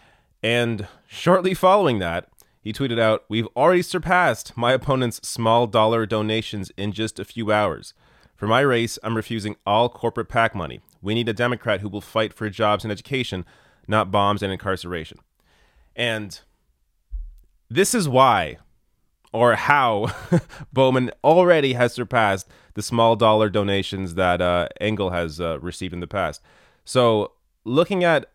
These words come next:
uh, Engel's recent source of funds from his, uh, last campaign, he raised only point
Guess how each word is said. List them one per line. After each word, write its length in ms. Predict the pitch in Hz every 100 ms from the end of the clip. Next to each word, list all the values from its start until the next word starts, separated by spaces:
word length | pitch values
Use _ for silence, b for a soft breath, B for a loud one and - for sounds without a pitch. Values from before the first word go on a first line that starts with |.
| -
uh, 120 | 110
Engel's 360 | 107 113 110 110
recent 420 | 110 - 110 -
source 260 | - 110
of 100 | 113
funds 340 | - 101 98 98
from 240 | - 98
his, 240 | 95 92 95
uh, 180 | 92
last 280 | 90 98 101
campaign, 460 | - 92 85 80 78 b b b b
he 180 | - 175
raised 640 | 196 196 170 104 82 - - _ _ _ _ -
only 460 | 151 165 151 127 117 _ _ _ _
point 500 | - 202 240 254 -